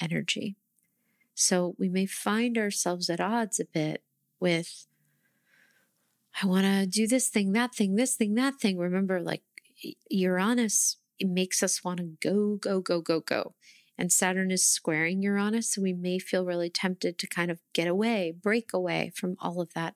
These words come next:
internal time. Um, just, if you can, stay in the center of it for a little bit and see, is this really a call to move with the kind of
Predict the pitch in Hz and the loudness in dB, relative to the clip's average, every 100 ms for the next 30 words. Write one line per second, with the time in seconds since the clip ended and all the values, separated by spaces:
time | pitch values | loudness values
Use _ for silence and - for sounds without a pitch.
0 | - 175 165 156 165 170 - - - 202 | -8 -8 -4 -4 -4 -6 -4 -4 -4 -10
1 | - - - - _ 185 180 175 175 196 | -14 -18 -20 -20 _ 0 0 -2 -6 -12
2 | _ _ _ _ _ _ - 262 - - | _ _ _ _ _ _ -6 0 0 0
3 | - - _ 233 - 220 - - 220 165 | -4 -10 _ -4 -2 -6 -6 -2 0 0
4 | 165 208 202 _ _ _ _ - - - | -2 -6 -14 _ _ _ _ -2 0 0
5 | - 240 240 226 208 - 185 185 180 165 | 0 0 0 0 -2 -2 -2 -2 -2 -2
6 | 170 - - _ _ - 190 180 175 175 | -2 -4 -6 _ _ -4 2 4 2 2
7 | 202 233 - _ _ _ _ _ _ 202 | 0 0 -2 _ _ _ _ _ _ 2
8 | 196 - - - 262 233 - 196 202 _ | 4 4 4 4 4 0 -2 -6 -10 _
9 | _ _ - 196 196 220 214 220 233 233 | _ _ 0 2 2 2 0 0 0 -2
10 | - 196 190 190 - 185 180 196 185 175 | -4 -4 -2 -2 0 0 -2 -6 -8 -2
11 | 185 202 220 202 - 196 - - 180 - | 2 2 0 -2 -4 -4 -4 -6 -4 -2
12 | 180 175 170 | -2 -2 -6